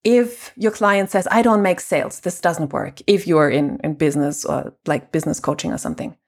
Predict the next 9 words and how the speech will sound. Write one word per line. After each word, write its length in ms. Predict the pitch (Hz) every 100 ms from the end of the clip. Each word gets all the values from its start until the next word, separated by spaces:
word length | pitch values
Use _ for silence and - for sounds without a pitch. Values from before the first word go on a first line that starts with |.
| _ -
Again, 520 | 214 233 359 247 143 -
as 260 | 170 175
I 100 | 220
said 340 | 240 - 139 -
before, 600 | 208 - 254 381 147 - _ _
it 180 | 208 208
can 180 | - 220
happen 360 | 214 214 214 185
now, 420 | 175 214 262